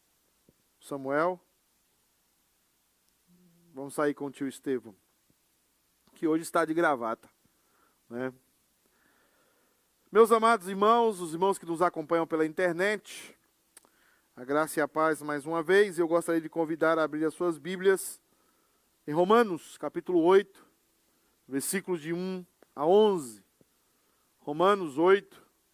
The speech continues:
versículos de um a onze. Os que acharam, digam amém. Achei.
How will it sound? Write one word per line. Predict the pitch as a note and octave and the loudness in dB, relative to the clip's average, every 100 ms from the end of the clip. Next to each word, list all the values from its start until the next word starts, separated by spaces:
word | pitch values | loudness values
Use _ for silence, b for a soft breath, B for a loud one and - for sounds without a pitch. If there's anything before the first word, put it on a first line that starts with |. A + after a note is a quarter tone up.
| _ _ _ _ _ _ _ - | _ _ _ _ _ _ _ -12
versículos | C#3 - F#3 F3+ E3+ | -10 -8 -8 -6 -8
de | D#3 | -6
um | E3+ F3+ F#3+ F#3+ _ _ _ _ - - | -6 -6 -10 -12 _ _ _ _ -20 -8
a | D3 | 0
onze. | F3 G#3 G3+ E3 B2 G#2+ G2 _ _ _ _ _ _ _ _ _ _ _ _ _ _ _ _ _ _ _ _ _ _ _ _ _ _ _ _ _ _ _ _ _ _ _ _ _ _ | 2 4 2 -2 -8 -16 -20 _ _ _ _ _ _ _ _ _ _ _ _ _ _ _ _ _ _ _ _ _ _ _ _ _ _ _ _ _ _ _ _ _ _ _ _ _ _
Os | - - | -20 -4
que | E3+ | 2
acharam, | E3 D#3+ F#3 F#3 F3+ | 2 2 2 2 0
digam | F3 F#3+ F#3 | -4 0 2
amém. | F3 E3 F#3+ G#3+ A3+ A3+ _ _ _ _ _ _ _ _ _ | 2 0 0 0 -2 -8 _ _ _ _ _ _ _ _ _
Achei. | B2+ - - G3 G#3 G#3 G#3 | -12 -10 4 6 6 4 -2